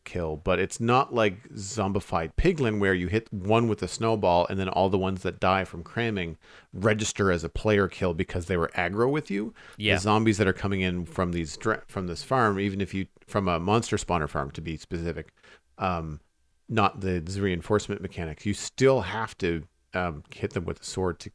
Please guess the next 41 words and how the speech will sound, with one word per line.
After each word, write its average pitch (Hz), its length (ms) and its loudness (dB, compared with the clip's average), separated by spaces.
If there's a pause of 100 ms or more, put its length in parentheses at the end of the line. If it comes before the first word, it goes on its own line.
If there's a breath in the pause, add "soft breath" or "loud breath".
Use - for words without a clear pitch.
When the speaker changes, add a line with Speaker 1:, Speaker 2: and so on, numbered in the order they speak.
(120)
Speaker 1:
to 98 100 -6
get 90 220 -6
the, 82 280 -6
the 82 80 -6
loot. 85 380 -6 (280 soft breath)
Speaker 2:
Mm-hmm. 120 200 0
Speaker 1:
Um, 80 260 -6 (120)
and 113 180 4
you're 113 100 4
not 117 240 2
gonna 95 160 0
get, 104 360 4 (500)
I 110 60 -4
mean, 104 100 0
you're 98 100 0
gonna 107 120 4
get 101 120 4
a 95 60 4
lot 90 160 4
of 78 100 -2
junk. 90 380 -4 (100)
I 110 40 -6
mean, 113 140 4
unless 104 240 2
you've 98 100 -4
got 95 120 2
some 80 160 -6
clerics 110 440 2
nearby 80 300 2
that 95 100 -2
you 95 60 -4
can 95 140 -12
trade 92 220 -4
the 80 60 -6
flesh - 360 -6
<laughs> - 60 -2
with. - 280 -6
But, - 120 6
like, 135 240 2
you 113 80 -2
just, 113 200 -2